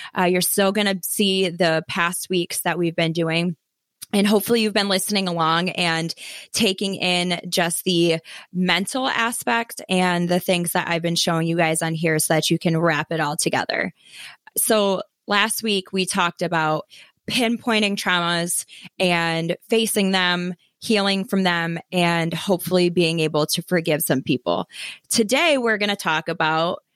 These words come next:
going through it, like, when things get tough. I wanted to talk about that today because being week three in this challenge,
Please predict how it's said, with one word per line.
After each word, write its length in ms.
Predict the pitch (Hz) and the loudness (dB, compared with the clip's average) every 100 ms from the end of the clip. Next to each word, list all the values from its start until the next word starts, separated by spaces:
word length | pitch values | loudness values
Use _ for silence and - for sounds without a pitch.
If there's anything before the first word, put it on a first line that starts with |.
| _ _ _ _ _ 180 - | _ _ _ _ _ -14 0
going 480 | 202 185 202 208 | 2 4 2 0
through 380 | 208 - 180 170 | -2 0 4 4
it, 180 | 147 - 180 | 2 0 -2
like, 200 | 170 175 | -2 2
when 580 | 180 180 190 208 208 - - | 2 4 2 0 -2 -6 0
things 560 | 196 185 185 202 - | 2 2 0 -2 -2
get 340 | 185 180 151 - | 0 0 0 -4
tough. 520 | - 175 147 - - - _ _ _ _ _ - | -8 -4 -2 -4 -12 -20 _ _ _ _ _ -2
I 100 | 202 | 2
wanted 320 | 202 226 311 | 4 2 2
to 100 | 285 | 0
talk 260 | 233 233 208 | 0 0 0
about 240 | 202 180 | 0 0
that 220 | 196 175 - | 0 -2 -2
today 260 | 190 180 | 0 2
because 560 | 175 175 190 165 165 - - _ 175 | 0 -4 0 0 0 -4 -12 _ -4
being 380 | 226 233 294 247 | 0 2 2 0
week 180 | 214 - | -2 -4
three 300 | - 196 170 | -2 0 0
in 80 | 165 | 0
this 180 | 165 | -2
challenge, 640 | - 165 156 160 190 214 | -2 -2 0 2 2 0